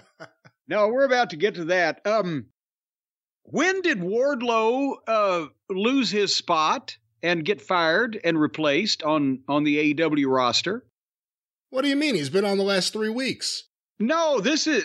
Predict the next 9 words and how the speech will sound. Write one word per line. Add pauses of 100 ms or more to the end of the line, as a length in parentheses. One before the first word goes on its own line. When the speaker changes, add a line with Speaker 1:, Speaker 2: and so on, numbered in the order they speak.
Speaker 1:
uh,
apparently
they
put
Ethan
Page
on
the
gas.